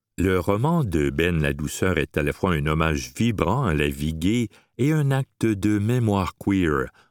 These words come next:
empreint de résilience et de fierté. Lauréat du prix Dane Ogilvy du Writers' Trust of Canada, remis aux auteurs, autrices L G B T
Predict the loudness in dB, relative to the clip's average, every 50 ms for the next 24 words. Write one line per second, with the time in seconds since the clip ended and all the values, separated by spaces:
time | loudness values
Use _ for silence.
0 | _ -10 -8 -8 -8 -8 -6 -4 -2 0 0 0 0 -2 -2 -4 -2 -2 -2 -2
1 | -2 0 -2 -2 -2 -2 -2 0 0 0 0 -2 -2 -2 -2 0 -2 -2 -2 -2
2 | -4 -4 -4 -4 -6 -8 -6 -4 -4 -6 -8 _ _ _ _ _ _ _ _ _
3 | _ _ _ _ _ _ _ _ -4 -2 0 0 0 0 0 0 0 0 0 0
4 | -2 -2 -4 -4 -6 -4 -4 -2 0 0 0 0 -2 -4 -6 -6 -6 -4 -2 0
5 | 0 0 2 2 2 0 0 -2 -2 _ 0 0 0 0 0 0 0 0 -2 -2
6 | -2 -2 -2 -2 -2 -2 -2 0 0 2 0 0 0 -2 -2 -2 -4 -4 -4 -6
7 | -10 -12 -6 -4 -4 -4 -4 -4 -4 -4 -4 -4 -6 -6 -4 -4 -2 -2 -2 -2
8 | -2 -2 -2 -2 -2 -4 -6 _ _ _ _ _ _ -4 -2 0 0 0 0 0
9 | 0 0 -2 -4 -6 -4 -2 -2 -2 -2 -2 0 0 0 -2 -2 -6 -8 -6 -4
10 | -4 -4 -4 -4 -4 -2 -2 -2 -4 -6 -8 _ -2 -2 -2 0 -2 -2 -2 -2
11 | -4 -4 -4 -4 -6 -6